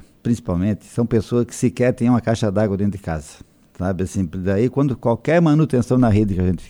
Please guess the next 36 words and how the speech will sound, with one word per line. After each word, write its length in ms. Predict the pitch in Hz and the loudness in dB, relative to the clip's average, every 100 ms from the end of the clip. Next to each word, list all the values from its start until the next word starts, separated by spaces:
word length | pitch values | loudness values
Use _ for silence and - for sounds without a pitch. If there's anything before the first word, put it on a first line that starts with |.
| - | -6
faz, 340 | 113 113 85 | 0 0 0
o 60 | 87 | -2
nosso 200 | 95 98 | -2 -2
pessoal 260 | 92 98 90 | -6 -4 -4
tá 140 | 90 | -4
fazendo, 400 | 85 90 120 120 | -4 0 2 2
o 20 | |
pessoal 380 | 101 107 107 120 | 0 -6 0 0
já 120 | 117 | 2
liga, 200 | 117 120 123 | 2 2 2
"Ó, 160 | 120 - | 0 -2
faltou 440 | - 110 101 127 | -6 -4 -2 0
água." 280 | 107 90 73 - - - - - - - - | 2 0 -4 -12 -16 -16 -18 -20 -20 -20 -6
Mas 240 | - 120 117 | 2 6 6
é 120 | 151 | 6
comum, 520 | - 170 131 143 113 76 - _ | 6 6 6 6 4 2 -12 _
né, 220 | - 95 110 | -4 -2 0
fazer 380 | - 101 107 | -2 0 2
manutenção 580 | 110 110 113 110 95 107 | 2 2 0 -2 -2 -2
de 80 | 104 | -2
rede 420 | 85 90 107 117 | -2 0 0 0
nas 240 | 107 98 73 | -2 -2 -2
mais 260 | 92 123 | -2 0
diversas 300 | 113 92 104 | 0 -2 -4
situações, 580 | - 85 82 - 101 120 | -4 -12 -12 -4 0 2
nos 80 | 95 | 2
mais 240 | 104 127 | 0 0
diversos 400 | 98 92 101 - 73 | -2 -4 -4 -6 -8
bairros. 380 | 82 101 90 | -4 -4 -4
Acontece 720 | 104 - 143 135 131 - 139 117 | -4 -2 -2 0 -4 -4 -6 -6
corriqueiramente 840 | - 165 151 131 131 120 107 123 | 0 2 2 0 0 0 2 0
durante, 640 | 107 107 113 110 107 95 | 0 -2 -2 -2 -2 -2
durante 320 | 90 98 110 | 0 0 0
a 40 | 113 | -2
semana 440 | - 98 101 92 | 0 2 2 2
isso. 260 | 76 67 - | -2 -8 -20